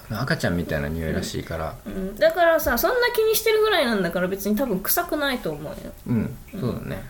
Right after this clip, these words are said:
Speaker 2: 汗なんか、<laughs> あなためちゃくちゃ汗かくじゃん。
Speaker 1: 俺めっちゃ汗かくだし。
Speaker 2: <laughs> ベッドとかもびっちょびちょじゃん。
Speaker 1: そう、寝汗が半端ないんですよ。そう。
Speaker 2: だから、
Speaker 1: うん。
Speaker 2: あの、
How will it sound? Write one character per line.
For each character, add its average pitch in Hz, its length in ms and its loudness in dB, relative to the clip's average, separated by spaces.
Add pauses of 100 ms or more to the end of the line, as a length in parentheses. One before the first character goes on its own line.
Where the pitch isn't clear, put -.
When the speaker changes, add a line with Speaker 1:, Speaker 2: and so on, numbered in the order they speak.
(160)
Speaker 2:
汗 466 460 4
な 220 160 2
ん 208 140 2
か、 - 180 0
<laughs> - 0 -
あ 185 320 0 (640)
な 311 160 4
た - 60 -4
め 254 160 4
ち - 100 2
ゃ - 40 -2
く - 120 -6
ち - 100 -2
ゃ 320 100 6
汗 370 200 0
か - 180 0
く 208 140 -2
じ 214 80 2
ゃ - 20 -4
ん。 135 60 2
Speaker 1:
俺 190 280 6
め 175 140 6
っ 170 40 -4
ち - 120 0
ゃ 143 40 6
汗 139 160 2
か 139 160 4
く - 120 0
だ - 80 -6
し。 - 260 -6
Speaker 2:
<laughs> 127 60 -10
ベ 320 100 6
ッ - 20 6 (120)
ド 370 140 6 (380)
と 302 100 2
か 247 140 2
も 214 260 2
び 247 80 2
っ 214 40 -2 (100)
ち 339 100 4
ょ - 20 6
び 330 80 6
ち 320 60 2
ょ 359 40 4
じ - 440 2
ゃ - 20 0
ん。 - 20 0
Speaker 1:
そ - 120 -2
う、 120 80 0
寝 117 160 4
汗 139 240 2
が 131 100 4
半 123 160 4
端 123 160 0
な 117 80 2
い 92 40 0
ん - 20 0
で - 60 -2
す - 140 -8
よ。 - 60 -12 (1120)
そ 85 320 -4 (960)
う。 - 20 -10
Speaker 2:
だ 277 80 -2
か 160 80 -2
ら、 190 380 0
Speaker 1:
う - 40 0
ん。 98 320 -4 (120)
Speaker 2:
あ 220 180 -2
の、 202 480 0